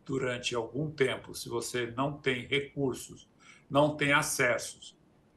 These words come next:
acesso à compra dessa proteína, você busca outro. Então, nós vimos fortemente a, o consumo de ovo, né, aumentar,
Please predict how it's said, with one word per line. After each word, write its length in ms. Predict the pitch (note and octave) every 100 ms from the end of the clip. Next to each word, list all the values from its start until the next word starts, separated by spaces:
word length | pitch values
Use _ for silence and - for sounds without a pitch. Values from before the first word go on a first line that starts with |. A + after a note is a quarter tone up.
| _
acesso 600 | A#2 A2+ - C3 A2+ A#2+
à 60 | A2+
compra 680 | - D#3 D#3+ E3 - A2+
dessa 420 | G#2+ A#2+ A#2 - A#2
proteína, 680 | A#2+ A#2 D3+ D#3 D3 D#3 E3+
você 320 | F3+ - E3+
busca 460 | D#3 C3+ C3+ -
outro. 520 | E3+ D#3+ D3+ - - -
Então, 460 | - B2+ B2+ E3 E3
nós 260 | C#3+ B2 -
vimos 260 | A#2 A2
fortemente 960 | - C3 C3 B2+ A#2 G#2+ G#2+ - - - - - - -
a, 540 | A2+ A#2 A#2 A2+ A2 A2
o 100 | G#2+
consumo 800 | - B2 - - B2+ A#2+ A2+ A2
de 200 | A2 A2
ovo, 600 | B2+ D#3+ E3+ C3+ - -
né, 160 | - E3
aumentar, 840 | A#2 F#2+ F#2 - A2 B2 F#3 -